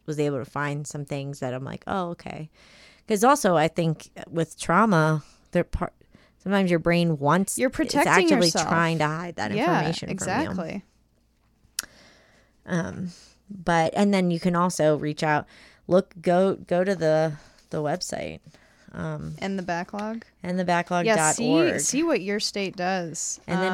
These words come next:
Speaker 2: Um,
Speaker 1: follow up with your legislators.
Speaker 2: Exactly. If it, if it's not, like, giving you enough resources, yeah, contact the people who are in charge. <laughs>
Speaker 1: Yeah, and just say, you know, "We need, we need to demand that this happens." And, like, we
Speaker 2: Yeah.
Speaker 1: need,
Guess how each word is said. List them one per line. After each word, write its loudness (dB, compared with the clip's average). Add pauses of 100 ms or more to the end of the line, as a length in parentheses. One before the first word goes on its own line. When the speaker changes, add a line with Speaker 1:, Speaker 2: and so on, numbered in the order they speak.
Speaker 2:
Um, -4
Speaker 1:
follow 4
up 2
with -2
your 0
legislators. -4
Speaker 2:
Exactly. -4
If -6
it, -6
if -6
it's -6
not, -2
like, -6
giving -6
you -4
enough -4
resources, -8
yeah, -12 (200)
contact -8
the -10
people -12
who -14
are -10
in -12
charge. -14 (100)
<laughs> -10 (360)
Speaker 1:
Yeah, 2 (100)
and 0
just -6
say, -2 (160)
you -2
know, -4
"We -2
need, -4 (160)
we -4
need 0
to 0
demand -2
that -4
this -6
happens." 0
And, -2
like, 0
we -2
Speaker 2:
Yeah. 2
Speaker 1:
need, -2